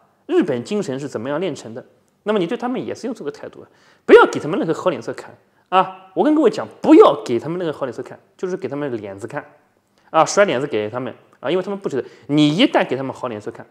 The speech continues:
他马上就得寸进尺，那马上就不得了了啊！所以大家一定要记住这一点。所以我个人认为啊，呃，我们就是要以这样的理由，当然了，他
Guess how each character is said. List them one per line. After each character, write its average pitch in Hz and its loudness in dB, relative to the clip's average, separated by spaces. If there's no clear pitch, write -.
他 - -14
马 120 -4
上 131 -6
就 135 -10
得 131 -6
寸 127 -10
进 131 -14
尺， - -18
那 208 10
马 170 6
上 285 4
就 220 6
不 - -2
得 180 6
了 120 2
了 123 0
啊！ 101 -10
所 - -2
以 - -2
大 139 0
家 135 4
一 131 -8
定 147 -4
要 135 -2
记 135 -10
住 127 -8
这 123 -6
一 120 -6
点。 - -20
所 339 8
以 440 12
我 415 10
个 415 6
人 196 4
认 151 -2
为 104 -4
啊， 104 -10
呃， 214 8
我 175 8
们 254 2
就 403 8
是 302 2
要 320 6
以 156 2
这 - 0
样 151 2
的 123 0
理 123 -8
由， 120 2
当 339 2
然 302 4
了， 240 0
他 392 2